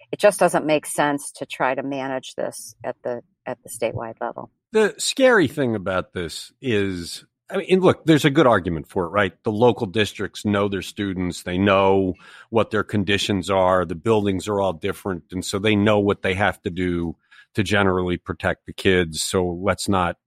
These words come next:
Speaker 2: create a cookie cutter approach. But the frightening thing about it is we have the, the haves and have-nots in Ohio schools. We got the Solons and the Rocky Rivers and the Beechwoods that have a lot of money and can do what they need. And then you got the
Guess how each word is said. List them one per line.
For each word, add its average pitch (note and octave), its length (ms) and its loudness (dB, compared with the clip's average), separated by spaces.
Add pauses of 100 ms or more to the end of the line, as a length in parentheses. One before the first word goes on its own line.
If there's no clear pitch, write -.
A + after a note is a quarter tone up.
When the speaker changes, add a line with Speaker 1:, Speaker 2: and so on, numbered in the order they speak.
(260)
Speaker 2:
create F#2+ 260 0
a F2 60 -2
cookie F2+ 300 -6
cutter E2 280 -2
approach. D#2 520 -2
But D#3 140 -2
the C#4 120 -4 (100)
frightening E3+ 440 2
thing G2 240 0
about F#2 300 2
it F2 80 -4
is F2+ 300 0 (420)
we F#3+ 180 4
have D#3 380 4 (240)
the, C3 180 0 (100)
the B2 100 2
haves C#3 420 0
and A#2+ 100 2
have-nots B2+ 760 -4
in G2 100 -2
Ohio F2 460 -2
schools. D2+ 560 -10
We F#2+ 120 -12
got F#2+ 340 0 (360)
the A2+ 100 -2
Solons G2 640 4
and G2 100 0
the F#2+ 80 0
Rocky G2+ 360 -2
Rivers F#2+ 480 -4
and F#2+ 100 -2
the F2+ 60 -2
Beechwoods F2 680 -8
that F2+ 140 -2
have F#2 260 0
a F#2+ 40 2
lot F#2 240 0
of F#2+ 60 4
money F#2 520 2
and G#2 160 0
can F#2+ 140 -6
do G2 140 -2
what F#2+ 160 -2
they F#2+ 120 -2
need. F#2 420 0 (340)
And F3+ 100 4
then G3+ 140 8
you G3 80 6
got E3+ 220 4
the E3 80 4